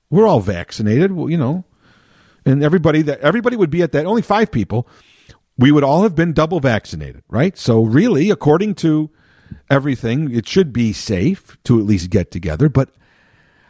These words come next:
my wife and I was like, "You know, we'd really feel more comfortable if we did this outside, and, and, you know, if, you know, we, we can do it at our house,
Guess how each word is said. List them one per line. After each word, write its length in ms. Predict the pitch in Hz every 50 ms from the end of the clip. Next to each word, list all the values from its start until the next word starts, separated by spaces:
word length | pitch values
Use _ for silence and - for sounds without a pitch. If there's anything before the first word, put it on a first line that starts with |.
| _ _ -
my 100 | 113 127
wife 240 | 147 170 190 - 180
and 100 | 175 185
I 60 | 196
was 140 | 190 151 156
like, 160 | 147 - -
"You 60 | 151
know, 80 | 160 170
we'd 140 | 165 135
really 240 | 123 143 165 202 202
feel 640 | 160 - - - - 165 175 175 180 180 180 175 160
more 260 | 139 139 156 170 165
comfortable 480 | - - 190 214 - - 180 139 139
if 80 | 135 -
we 80 | 131 117
did 160 | 110 143 147
this 220 | 170 170 - -
outside, 680 | 165 165 175 - - - 208 233 269 247 151 139 165
and, 320 | 170 151 147 147 143 135 -
and, 840 | 139 131 131 131 135 135 131 - - - - - - - - - - - - - -
you 80 | 139
know, 400 | 139 120 131 143 135 - - - - -
if, 160 | 107 110 107
you 80 | 113 127
know, 60 | 117 110
we, 200 | 107 131 131 - -
we 120 | - 110
can 140 | 104 127 117
do 100 | 135 165
it 60 | 180
at 100 | 190 175
our 160 | 208 254 269
house, 480 | 220 185 147 160 190 208 - - -